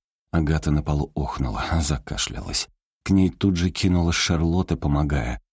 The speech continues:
Ноги старушки наверняка затекли от долгого сидения. Даниэля пошатывало от слабости. После ритуалов он всегда чувствовал себя измотанным. «Тут есть душ?»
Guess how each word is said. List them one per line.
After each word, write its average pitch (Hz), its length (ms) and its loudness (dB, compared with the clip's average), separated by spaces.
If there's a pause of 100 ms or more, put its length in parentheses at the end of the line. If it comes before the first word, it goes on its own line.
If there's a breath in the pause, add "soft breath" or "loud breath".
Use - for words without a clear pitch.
(240)
Ноги 85 280 4
старушки 85 520 0
наверняка 82 640 2
затекли 80 580 -2
от 60 220 -6
долгого 58 400 -6
сидения. - 600 -6 (460)
Даниэля 92 480 2
пошатывало 78 760 0
от - 180 -6
слабости. - 640 -6
После 73 500 0
ритуалов 76 600 0
он 78 120 2
всегда 85 480 0
чувствовал 67 540 -4
себя 62 360 -4
измотанным. 57 760 -6 (600)
«Тут - 200 -8
есть 85 360 0
душ?» - 400 -6